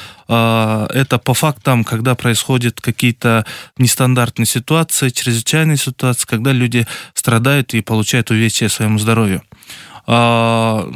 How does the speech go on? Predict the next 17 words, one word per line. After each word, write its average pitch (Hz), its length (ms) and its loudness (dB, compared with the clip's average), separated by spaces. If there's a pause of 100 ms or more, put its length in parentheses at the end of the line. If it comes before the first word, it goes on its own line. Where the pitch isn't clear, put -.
к - 80 -20
примеру, 151 580 2
а, 117 720 0
я 135 320 0
щас 127 200 -2
фамилию 139 420 2
не 135 80 2
буду 180 220 2
называть, 117 460 0
потому 110 240 -2
что 117 80 -4
без 120 120 2
разрешения 120 440 2
я 113 60 2
не 120 180 4
имею 151 260 2
права. 101 400 -2